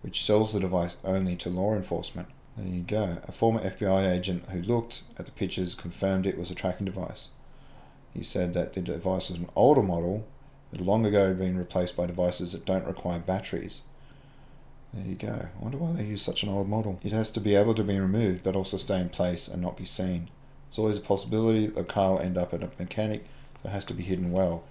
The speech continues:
It's very wa-, rare when the guys find them. Okay. They must have hid it right up inside the drivetrain or something. He said he was certain the agents who installed it would have obtained a thirty-day warrant for its use. Afifi considered selling device on Craigslist before the F B I showed up,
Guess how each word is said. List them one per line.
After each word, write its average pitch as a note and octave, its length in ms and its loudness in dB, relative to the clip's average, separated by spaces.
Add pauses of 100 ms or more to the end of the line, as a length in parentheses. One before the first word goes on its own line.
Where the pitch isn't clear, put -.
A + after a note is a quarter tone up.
(160)
It's - 80 -16
very G2+ 300 6
wa-, G#2 340 4
rare F2+ 520 4
when F#2 140 -2
the F2 60 -4
guys F2 300 0
find F#2 340 -2
them. E2+ 160 -8 (640)
Okay. F2 360 -8 (960)
They F2 80 -2
must F#2+ 220 -4
have E2+ 120 -6
hid F2+ 140 -2
it - 140 -6
right F#2+ 340 4
up F2 180 2
inside F2+ 340 -4
the F2 60 -6
drivetrain F2+ 520 -6
or F2+ 60 -8
something. - 300 -10 (160)
He G2 60 -6
said G#2 200 6
he G2+ 60 6
was F#2+ 140 0
certain A2 240 6
the G2 120 6
agents F#2+ 260 2
who G2 80 0
installed F#2+ 360 4
it - 80 2
would F2+ 140 -2
have F2 100 -4
obtained F2+ 420 -2
a E2+ 40 -2
thirty-day F2+ 460 0
warrant F2 340 -2
for - 100 -6
its - 140 -6
use. F#2+ 400 -4 (840)
Afifi A#2+ 640 2 (160)
considered - 580 -2
selling G#2 380 4
device G2 400 2
on F2 80 -2
Craigslist G#2+ 800 -2
before G2 340 2
the F#2 180 0
F E2+ 160 -8
B F#2+ 80 -4
I F2+ 140 -2
showed F2 320 -4
up, F#2 240 -8